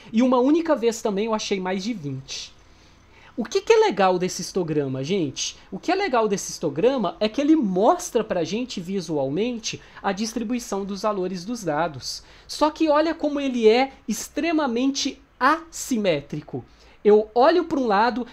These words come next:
tipo, se eu tentasse partir ele ao meio com uma linha vertical, eu não tenho dois lados parecidos. Isso, então, é um exemplo de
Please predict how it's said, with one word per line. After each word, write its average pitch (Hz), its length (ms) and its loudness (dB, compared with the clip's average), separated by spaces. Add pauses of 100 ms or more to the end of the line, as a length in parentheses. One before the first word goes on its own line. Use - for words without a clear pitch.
tipo, 262 260 2
se 233 120 2
eu 247 80 4
tentasse 320 400 2
partir 247 380 0
ele 185 100 2
ao 156 120 4
meio 220 300 4
com - 140 -4
uma 175 160 -2
linha 180 460 -2 (760)
vertical, 185 800 0 (400)
eu 214 100 6
não 247 180 2
tenho 220 240 4
dois 214 260 2
lados 190 340 -2
parecidos. 190 920 -4 (440)
Isso, 170 360 -4
então, 170 360 -2
é 170 60 -4
um 175 100 -4
exemplo 165 380 -4
de 170 180 -6